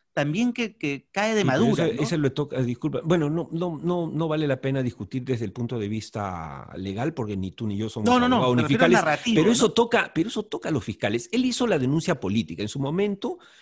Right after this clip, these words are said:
Speaker 2: eh, y yo estoy hablando de hechos, hablando de hechos. Yo recuerdo perfectamente haber visto esa conferencia de prensa y posteriores entrevistas donde él, y yo le dije, "Guau, este hombre se está metiendo en graves problemas". Eh, fue mi primera reflexión,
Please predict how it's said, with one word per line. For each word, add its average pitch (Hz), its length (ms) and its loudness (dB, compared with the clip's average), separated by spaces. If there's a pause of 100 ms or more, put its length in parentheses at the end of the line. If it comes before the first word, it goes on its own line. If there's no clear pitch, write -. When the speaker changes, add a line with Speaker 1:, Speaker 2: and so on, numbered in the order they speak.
(180)
Speaker 2:
eh, - 180 -6
y 110 100 -8
yo 127 80 -6
estoy 190 140 -4
hablando 165 300 2
de 117 140 2
hechos, 139 400 -4 (140)
hablando 110 340 -2
de 143 100 2
hechos. - 360 -8 (500)
Yo - 180 -10
recuerdo 107 460 -6
perfectamente 98 880 -8
haber 90 160 -8
visto 95 220 -10
esa - 140 -16
conferencia 110 440 -6
de - 60 -8
prensa 165 260 -4
y 113 60 -2
posteriores 110 520 -6
entrevistas 117 500 -6
donde 95 380 -6
él, 214 200 -4 (280)
y 92 120 -12
yo 107 180 -2
le 95 60 -4
dije, 101 240 -6
"Guau, 92 440 -8 (340)
este - 280 -6
hombre 123 220 -2
se 113 100 -6
está 95 180 -8
metiendo 107 680 -6
en 80 120 -10
graves 85 360 -14
problemas". 85 640 -4
Eh, 107 80 -6
fue 151 200 0
mi 185 140 2
primera 120 380 -2
reflexión, 160 560 0